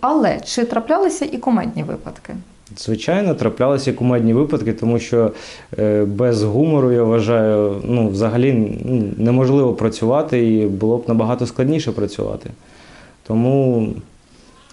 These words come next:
Speaker 2: мабуть, от в цьому в нас є деякі ритуали, і особливо, коли операції проходять, е, вночі, е, пізно вночі. Це завжди, ну, щоб не заснути.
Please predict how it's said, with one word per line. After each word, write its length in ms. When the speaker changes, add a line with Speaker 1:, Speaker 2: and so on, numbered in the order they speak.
Speaker 2:
мабуть, 360
от 280
в 160
цьому 380
в 80
нас 260
є 240
деякі 440
ритуали, 760
і 460
особливо, 520
коли 380
операції 720
проходять, 640
е, 560
вночі, 480
е, 120
пізно 360
вночі. 400
Це 540
завжди, 760
ну, 280
щоб 280
не 120
заснути. 580